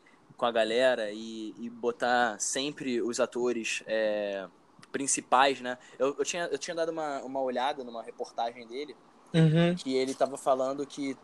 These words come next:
Speaker 1: todos os filmes dele, tipo assim, era curiosidade sobre o, o Jordan, né?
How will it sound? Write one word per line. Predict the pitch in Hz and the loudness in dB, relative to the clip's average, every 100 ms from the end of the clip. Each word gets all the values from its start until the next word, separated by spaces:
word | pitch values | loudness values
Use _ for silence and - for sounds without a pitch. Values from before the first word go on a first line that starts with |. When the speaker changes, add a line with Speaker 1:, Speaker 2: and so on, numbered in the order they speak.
| - | -2
Speaker 1:
todos | 170 208 | 0 0
os | 180 | -4
filmes | - 160 135 | -4 -4 -4
dele, | 127 170 180 104 - | -2 -2 -2 -6 -10
tipo | - - | -16 -10
assim, | - 127 110 98 | -8 -8 -10 -4
era | 113 117 113 | 0 2 2
curiosidade | - 127 127 123 117 117 | 0 -2 0 2 2 2
sobre | - 127 113 113 | -2 -2 -2 -2
o, | 110 | -2
o | 117 | -2
Jordan, | 120 113 110 | 2 2 0
né? | 107 | -6